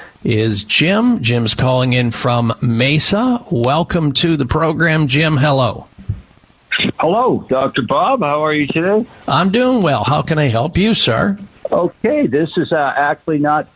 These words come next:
Speaker 2: for me. This is for, uh, my wife, fifty-seven-year-old woman.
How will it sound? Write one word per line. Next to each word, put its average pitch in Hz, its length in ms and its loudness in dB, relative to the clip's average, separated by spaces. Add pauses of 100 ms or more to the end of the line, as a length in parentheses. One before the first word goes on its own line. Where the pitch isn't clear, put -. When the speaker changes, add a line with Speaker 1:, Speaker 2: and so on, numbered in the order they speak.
Speaker 2:
for 151 100 -2
me. 180 280 2
This 185 220 0
is - 120 -4
for, 151 460 0
uh, 127 60 -2 (120)
my 120 220 2
wife, 147 480 0
fifty-seven-year-old 147 1200 0
woman. 123 580 0